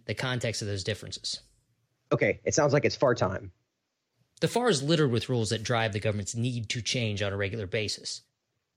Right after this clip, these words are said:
Speaker 1: We'll start with far sixteen five oh five, and this is subparagraph C one.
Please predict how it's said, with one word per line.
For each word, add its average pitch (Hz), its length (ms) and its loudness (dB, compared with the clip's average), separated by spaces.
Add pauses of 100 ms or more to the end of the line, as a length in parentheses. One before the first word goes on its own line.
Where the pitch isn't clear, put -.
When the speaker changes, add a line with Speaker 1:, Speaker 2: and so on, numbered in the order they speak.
(720)
Speaker 1:
We'll 170 80 2
start 208 260 4
with - 160 0
far 139 360 4
sixteen 170 540 2
five 123 340 0
oh 123 100 2
five, 95 500 -4
and 95 240 -4
this 95 140 -6
is 95 120 -4
subparagraph 113 720 0
C 120 540 0 (240)
one. 107 540 0